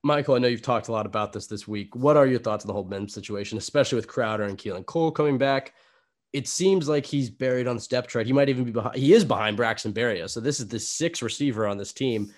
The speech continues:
at times the seventh receiver, because Jeff Smith was playing ahead of him. So what are your thoughts on this Mims situation? Is this just, are the Jets downplaying this, or do you think that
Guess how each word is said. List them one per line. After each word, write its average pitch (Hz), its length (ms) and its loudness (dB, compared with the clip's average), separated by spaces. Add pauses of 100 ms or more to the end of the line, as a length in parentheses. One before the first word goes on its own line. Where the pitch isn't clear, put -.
(240)
at 127 120 -2
times 180 320 4
the 151 80 2
seventh 226 380 4
receiver, 117 440 -2
because 110 220 -6
Jeff 139 200 -2
Smith 277 280 4
was - 120 -4
playing 87 300 -4
ahead 87 180 -6
of 85 80 -16
him. 87 200 -12 (460)
So - 100 -4
what 190 140 2
are 202 40 2
your 175 100 2
thoughts 135 260 2
on 131 60 -2
this 113 120 -4
Mims 117 160 -2
situation? 113 520 -4
Is 113 160 -4
this 147 240 -2
just, - 420 -4 (1300)
are 135 120 -2
the 131 100 -4
Jets 127 280 0
downplaying 156 760 2
this, 160 260 2
or 120 180 -2
do 113 100 -4
you 120 80 -2
think 123 340 -4
that 113 300 -4